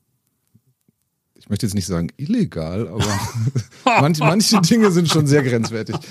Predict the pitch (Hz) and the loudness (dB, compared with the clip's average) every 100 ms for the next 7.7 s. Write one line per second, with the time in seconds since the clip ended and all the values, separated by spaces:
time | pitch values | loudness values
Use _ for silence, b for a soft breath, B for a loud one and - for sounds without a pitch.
0 | B 139 151 165 180 175 156 160 190 170 | B -2 0 0 -2 -2 0 0 0 -2
1 | 156 151 139 101 131 - 131 123 123 120 | -2 -4 -2 -4 -6 -6 -6 -4 -4 -4
2 | 113 120 113 110 101 101 104 110 120 - | -4 -2 -2 -4 -6 -6 -4 0 0 0
3 | 113 - 117 127 127 117 - 107 123 107 | -2 0 -2 0 -2 -4 -6 -6 -6 -6
4 | 117 B B 131 127 143 143 156 139 127 | -10 B B -2 0 2 2 2 0 -2
5 | 107 165 147 117 123 117 123 120 117 104 | -2 -2 -2 -2 -4 -4 -4 -2 -2 -2
6 | 123 117 - 101 - - 98 107 120 101 | -2 -2 -4 -8 -8 -8 -6 -6 -8 -6
7 | 104 95 - 104 101 101 101 | -4 -4 -6 -10 -8 -8 -8